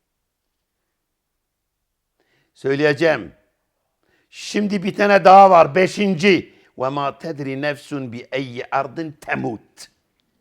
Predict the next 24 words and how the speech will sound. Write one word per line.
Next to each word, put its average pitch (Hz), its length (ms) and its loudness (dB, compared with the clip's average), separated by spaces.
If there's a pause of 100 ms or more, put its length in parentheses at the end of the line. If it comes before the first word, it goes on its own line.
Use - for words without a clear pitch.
(800)
Nefs 147 360 -10
hiç 147 300 -14
bilmez 104 800 -16 (200)
nerede 120 400 -10
öleceğini. 101 920 -14 (1200)
Ah, 101 320 -12
bizimkiler 127 560 -10
bilir. 143 440 -10 (1300)
Dedi, 143 360 -4
"Vallahi 143 380 0
kurban 131 420 -6
geldi, 131 360 -2
Azrail 120 540 -4
geldi, 117 420 -8
kurbana 120 580 -8
dedi, 120 260 -12
sen 120 260 -12
gelmiyor 131 400 -10
mu?" 107 220 -16
Dedi, 117 260 -18
"Git, 123 260 -18
ben 117 140 -18
şimdi 110 320 -20
gelmiyorum." 104 680 -14